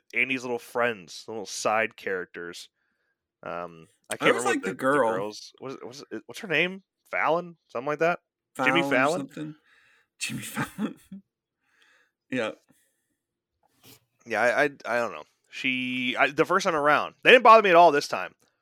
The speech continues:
Speaker 1: But the first time I watched this movie in theaters, I was like, "They kinda suck."
Speaker 2: Yeah, it's just that one scene for me with him that bothers me. I always liked her. She's fine, but she's way more of a badass than Andy is.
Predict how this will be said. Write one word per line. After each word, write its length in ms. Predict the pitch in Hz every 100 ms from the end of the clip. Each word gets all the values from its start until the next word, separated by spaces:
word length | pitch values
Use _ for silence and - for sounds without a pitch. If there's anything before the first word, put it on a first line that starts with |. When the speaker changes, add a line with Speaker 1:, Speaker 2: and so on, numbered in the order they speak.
| _ _ _ 104
Speaker 1:
But 180 | 104
the 300 | - 107 104 101
first 200 | 147 160
time 120 | 165
I 80 | 151
watched 260 | 127 135 -
this 140 | 127
movie 240 | 131 120 113
in 80 |
theaters, 280 | 101 117 107
I 40 | 104
was 100 | 104
like, 160 | 98 - _ _ _
"They 140 | - -
kinda 320 | - 92 123
suck." 460 | - - - - _ _ _ _ _ _ _ _
Speaker 2:
Yeah, 120 | -
it's 180 | 233 -
just 160 | - -
that 180 | 370 -
one 220 | 196 190
scene 340 | - 160 160
for 160 | 151 127
me 200 | 117 120
with 140 | 113
him 200 | 127 120
that 340 | 113 107 - -
bothers 300 | 85 104 -
me. 60 |
I 40 | 110
always 200 | 240 254
liked 220 | 170 -
her. 360 | 131 135 98 - - - _ - _ _
She's 200 | - 147 156
fine, 420 | 120 95 95 - _
but 300 | - - - _ _ _ _ _
she's 240 | - 151
way 220 | 143 180
more 160 | 185 170
of 60 | 143
a 80 |
badass 520 | 104 113 147 123 113 -
than 140 | -
Andy 300 | 117 135 101
is. 300 | - 139 -